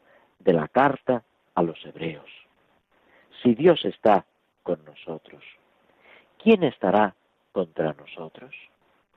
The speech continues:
Pues con esa respuesta que todos sabemos, con esa firme confianza, aferrados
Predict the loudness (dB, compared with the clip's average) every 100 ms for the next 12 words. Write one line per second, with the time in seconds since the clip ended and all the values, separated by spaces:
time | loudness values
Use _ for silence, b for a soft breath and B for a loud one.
0 | _ _ _ b b b b b b -8
1 | -4 0 0 2 0 0 -2 2 2 4
2 | 0 -2 -2 -2 -2 -4 2 2 2 -8
3 | -14 _ b b b -2 2 2 4 2
4 | 2 b b _ 4 6 4 2 2 0
5 | 2 4 4 0 -6 -8 _ _ _ _
6 | _ _ _ _ -16 -6 -4 0 0 0
7 | -6